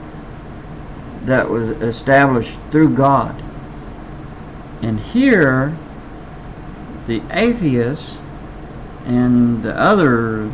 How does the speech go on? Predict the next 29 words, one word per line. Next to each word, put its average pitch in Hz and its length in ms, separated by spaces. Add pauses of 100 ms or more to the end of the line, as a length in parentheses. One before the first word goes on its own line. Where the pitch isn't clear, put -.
such - 460
peoples 123 520
and 110 200
et - 140
cetera, 117 440
et - 80
cetera, 151 560 (1400)
they 160 240
see, 156 200
they, 185 280
they 175 280
want 175 640 (320)
us 202 320
out 160 200
of 143 100
the 135 80
way 135 640
so 139 200
they 143 220
can 139 220
do 165 180
what 160 220
they 135 180
want, 120 720
so 131 200
the 127 220 (280)
evil 170 400
can 139 300
go 135 260